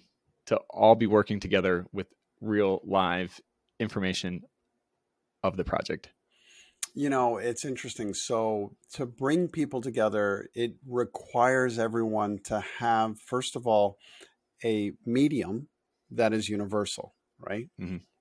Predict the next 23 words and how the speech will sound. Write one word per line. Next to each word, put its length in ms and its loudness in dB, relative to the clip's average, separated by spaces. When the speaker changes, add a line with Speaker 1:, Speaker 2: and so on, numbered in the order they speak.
Speaker 2:
And 440 -2
so 680 -4
when 180 -2
we 100 0
start 240 -4
talking 380 -2
about 220 2
different 300 -6
types 420 -6
of 160 -10
mediums, 640 -4
if 180 -14
we're 160 -6
just 320 -12
looking 460 -6
at, 320 -2
uh, 280 0
types 380 -2
of 160 -6
file 360 0
types, 440 -12
just 200 -10
to 120 -6